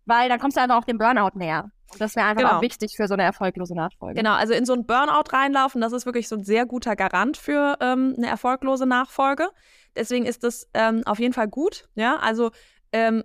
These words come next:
Speaker 2: zum Beispiel, ich sag jetzt mal, wenn man gesehen hat, dass der Vater immer extrem viel gearbeitet hat, man muss genauso viel arbeiten, nur dann wird es genauso funktionieren. Ähm, und deswegen finde ich das schon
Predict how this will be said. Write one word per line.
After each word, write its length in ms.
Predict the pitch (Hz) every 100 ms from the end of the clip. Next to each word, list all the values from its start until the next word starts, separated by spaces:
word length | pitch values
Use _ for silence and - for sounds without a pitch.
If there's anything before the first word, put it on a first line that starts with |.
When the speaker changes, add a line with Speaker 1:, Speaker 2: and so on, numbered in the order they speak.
| -
Speaker 2:
zum 120 | 226
Beispiel, 260 | 226 240 233
ich 60 |
sag 180 | 233 254
jetzt 160 | 277 -
mal, 200 | 262 240
wenn 180 | 220
man 180 | 220 214
gesehen 300 | 214 208 262
hat, 120 | 247
dass 100 | 220
der 100 | -
Vater 400 | 202 220 240 254
immer 180 | 247 220
extrem 360 | - - 226 233
viel 140 | 226
gearbeitet 460 | 196 - 262 269 262
hat, 80 | 269
man 100 | 220
muss 160 | 233 -
genauso 420 | 214 214 262 269
viel 200 | - 240
arbeiten, 500 | 214 262 269 269 247
nur 280 | 214 247 277
dann 260 | 233 233
wird 160 | 226 220
es 80 | -
genauso 380 | 214 208 214 220
funktionieren. 680 | 208 202 - 208 220 294 403 _ _ _ -
Ähm, 420 | 220 226 226 226 -
und 120 | 220
deswegen 640 | 220 - 254 247 240 226 -
finde 160 | 240
ich 80 | 247
das 180 | 233 -
schon 280 | 247 247